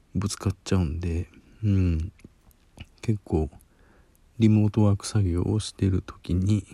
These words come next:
えー、電子レンジで何かチンされると、えー、ブツッと切れちゃうと。なんで、えー、五ギガ帯ヘルツを、まあ、拡張しようということで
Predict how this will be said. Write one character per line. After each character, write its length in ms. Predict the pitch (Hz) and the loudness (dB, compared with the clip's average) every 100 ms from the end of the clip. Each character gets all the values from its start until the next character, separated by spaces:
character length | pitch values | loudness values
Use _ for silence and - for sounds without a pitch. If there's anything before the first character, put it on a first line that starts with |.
| - - | -18 -8
え 20 | |
ー、 320 | 104 90 87 | -2 0 0
電 240 | 90 95 95 | 0 0 0
子 120 | - | 0
レ 120 | 92 | 0
ン 100 | 90 | 0
ジ 100 | 87 | -2
で 460 | 92 - 92 107 98 - | -6 -4 0 0 0 -2
何 240 | 98 92 | -2 -2
か 140 | - | -4
チ 200 | 82 - | -8 -4
ン 120 | 101 95 | -2 -2
さ 180 | - | -2
れ 120 | 95 95 | -2 -2
る 120 | 92 | -2
と、 300 | - 110 - - - - - _ _ - | -2 -4 -4 -10 -20 -20 -20 _ _ -4
え 40 | |
ー、 320 | 87 71 87 - | -2 -2 -4 0
ブ 140 | 95 | 0
ツ 140 | - | 0
ッ 60 | 92 - | -4 -4
と 120 | - | -10
切 120 | - | -4
れ 120 | 76 73 | -4 -4
ち 120 | - | -8
ゃ 40 | |
う 40 | - | -12
と。 80 | - - _ _ _ _ - | -14 -20 _ _ _ _ -8
な 80 | 98 | -4
ん 120 | 98 | -2
で、 220 | 95 117 - - | 0 0 -2 -4
え 20 | |
ー、 300 | 101 95 92 | -2 0 0
五 160 | 92 92 | 2 2
ギ 160 | 101 101 | 4 2
ガ 100 | 95 - | 0 -2
帯 120 | 107 | -2
ヘ 180 | 101 95 | 0 0
ル 180 | 95 92 | 0 -4
ツ 240 | - - 98 95 95 95 - 104 101 95 98 - - | -12 -6 -2 -2 0 -2 -4 -6 -6 -6 -6 -10 -6
を、 640 | 120 120 120 117 117 - | -2 0 0 0 -2 -2
ま 240 | 107 95 - | -2 -2 -8
あ、 60 | - - - - _ - | -18 -20 -20 -20 _ -10
拡 220 | 95 - | -8 -2
張 180 | 107 90 | -2 0
し 120 | - | 2
よ 160 | 92 | 0
う 60 | 80 | 0
と 140 | - | -2
い 20 | 82 | -4
う 80 | |
こ 140 | 78 - | -4 -8
と 180 | - - | -6 -6
で 280 | 110 - | -4 -6